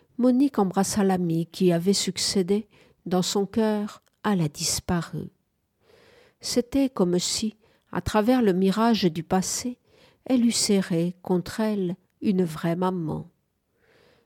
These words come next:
Sais-tu à quoi je pense, mon petit ? » dit madame Ambra,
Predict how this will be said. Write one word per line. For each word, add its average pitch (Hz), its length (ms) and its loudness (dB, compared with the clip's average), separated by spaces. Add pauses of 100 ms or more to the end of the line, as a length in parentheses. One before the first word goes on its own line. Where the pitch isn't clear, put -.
(360)
Sais-tu - 420 -2
à 220 60 4
quoi 190 180 2
je 170 120 0
pense, 190 440 0
mon 185 140 0
petit ? » 185 440 -2 (420)
dit 160 200 -6
madame 160 380 0
Ambra, 170 420 -4